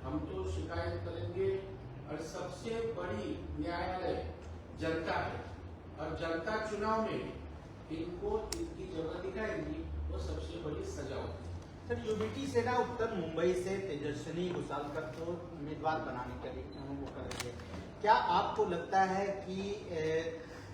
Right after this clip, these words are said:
Speaker 2: ये जो है एक सिंपैथी कार्ड है उनका?
Speaker 1: ये देखो,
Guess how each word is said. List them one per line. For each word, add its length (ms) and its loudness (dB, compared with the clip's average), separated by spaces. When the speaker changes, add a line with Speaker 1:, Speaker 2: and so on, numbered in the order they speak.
Speaker 2:
ये 120 10
जो 120 6
है 460 2
एक 220 -6
सिंपैथी 520 2
कार्ड 260 6
है 120 2
उनका? 340 4
Speaker 1:
ये 140 4
देखो, 460 4